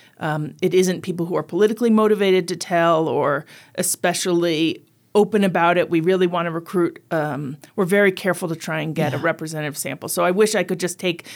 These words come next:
Speaker 1: the juiciest stories that people wanna share with me, but,
Speaker 2: <laughs>
Speaker 1: um, that's not what I'm supposed to do, and so I don't do
Speaker 2: Okay.
Speaker 1: that.
Speaker 2: Well, we'll put it in the show notes so folks wanna
Speaker 1: <laughs>
Speaker 2: check it out. They can
Speaker 1: Yes.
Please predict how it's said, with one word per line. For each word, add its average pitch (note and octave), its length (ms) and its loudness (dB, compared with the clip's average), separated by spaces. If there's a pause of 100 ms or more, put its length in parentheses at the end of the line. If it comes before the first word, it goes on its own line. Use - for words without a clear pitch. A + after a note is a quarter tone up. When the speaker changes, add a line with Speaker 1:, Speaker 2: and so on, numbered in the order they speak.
(160)
Speaker 1:
the F#3+ 60 0
juiciest F3+ 520 0
stories F3 340 0
that F3 100 0
people E3+ 220 -2
wanna D#3+ 140 -2
share D#3 260 -2
with D3+ 160 -6
me, D#3 300 -4 (400)
but, E3+ 400 4
Speaker 2:
<laughs> F#3+ 80 -4
Speaker 1:
um, E3+ 260 0
that's E3+ 240 0
not E3+ 320 -2 (480)
what E3+ 220 -2
I'm D#3+ 100 -4
supposed D#3+ 460 -4
to E3 60 -4
do, D#3+ 220 -2
and D3 140 -6
so - 220 -8
I - 80 -6
don't - 260 -10
do - 80 -8
Speaker 2:
Okay. - 220 -10
Speaker 1:
that. - 160 -14
Speaker 2:
Well, G#3 160 0
we'll G#3+ 160 0
put A3 180 -4
it A3 100 4
in G3+ 120 4
the F#3+ 60 2
show C4+ 200 6
notes G3+ 240 2
so - 100 2
folks B3+ 280 4
wanna A#3+ 200 4
Speaker 1:
<laughs> - 120 -2
Speaker 2:
check G3 160 0
it G3 60 0
out. F#3+ 300 0
They F3 140 0
can E3+ 360 0
Speaker 1:
Yes. D#3+ 80 -2